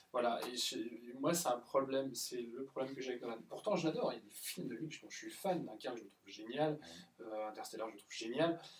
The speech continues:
Speaker 1: Enfin, voilà, mais quand, quand il a envie, quand il fait exprès, c'est ça le truc, c'est quand il fait exprès de paumer ses spectateurs pour les paumer,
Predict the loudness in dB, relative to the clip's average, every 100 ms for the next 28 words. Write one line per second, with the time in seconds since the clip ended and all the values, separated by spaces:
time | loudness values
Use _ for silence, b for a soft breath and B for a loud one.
0 | B B -2 6 10 10 8 2 0 -2
1 | 0 0 0 -2 0 0 2 6 8 8
2 | 4 0 -2 -4 -4 -6 -4 -2 0 -2
3 | -4 _ -2 4 4 4 -2 -2 -2 -4
4 | -12 -12 -4 -4 0 0 4 4 4 2
5 | 4 6 4 -2 0 2 0 -2 -6 -8
6 | -6 -4 -4 -4 4 4 4 0 -4 -6